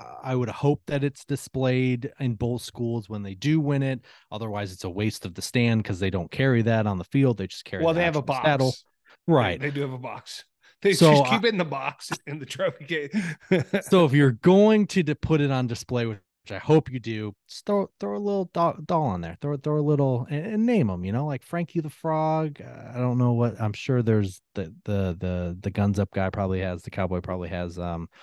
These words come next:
Speaker 1: a nickname that we are just, uh, unaware of, but that,
Speaker 2: Yeah.
Speaker 1: that's what I do, you know? It's
Speaker 2: Yeah,
Speaker 1: oh,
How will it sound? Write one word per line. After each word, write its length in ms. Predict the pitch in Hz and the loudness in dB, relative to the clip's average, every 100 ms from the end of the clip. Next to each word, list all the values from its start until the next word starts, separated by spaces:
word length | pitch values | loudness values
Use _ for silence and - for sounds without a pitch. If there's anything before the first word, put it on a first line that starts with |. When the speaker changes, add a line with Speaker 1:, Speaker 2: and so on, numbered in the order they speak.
| - _ _ _ _ _ 110 | -20 _ _ _ _ _ -2
Speaker 1:
a 40 | |
nickname 400 | 107 - 107 104 | -2 2 2 2
that 160 | 98 92 | 2 0
we 220 | 101 101 | -2 -2
are 80 | 95 | -4
just, 420 | - 98 - - | -8 -10 -10 -4
uh, 180 | 101 98 | -2 -2
unaware 360 | 101 107 117 147 | -2 -2 0 -2
of, 160 | 180 - | -4 -6
but 180 | 117 101 - | -8 -8 -6
that, 80 | 156 160 | -4 -4
Speaker 2:
Yeah. 40 | - | -2
Speaker 1:
that's 180 | - - | -4 -2
what 80 | |
I 40 | 101 | -4
do, 160 | 78 - - | -4 -16 -10
you 120 | 107 | -8
know? 180 | 127 - - | -8 -10 -20
It's 140 | - _ _ | -20 _ _
Speaker 2:
Yeah, 340 | 247 190 117 | -2 -2 -2
Speaker 1:
oh, 80 | 220 | -8